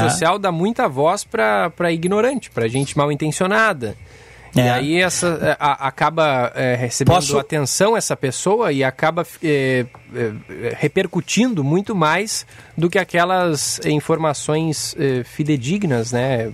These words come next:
Speaker 1: É, pessoas capacitadas, cientistas e tudo mais.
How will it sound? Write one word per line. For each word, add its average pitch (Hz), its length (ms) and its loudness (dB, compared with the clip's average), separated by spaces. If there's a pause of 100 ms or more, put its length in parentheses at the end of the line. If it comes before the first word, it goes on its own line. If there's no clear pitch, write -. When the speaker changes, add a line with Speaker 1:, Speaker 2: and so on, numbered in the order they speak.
Speaker 1:
É, 113 120 -4
pessoas 127 480 -2
capacitadas, 123 800 -2
cientistas 127 760 -2
e - 40 -10
tudo 120 200 -4
mais. 123 320 -2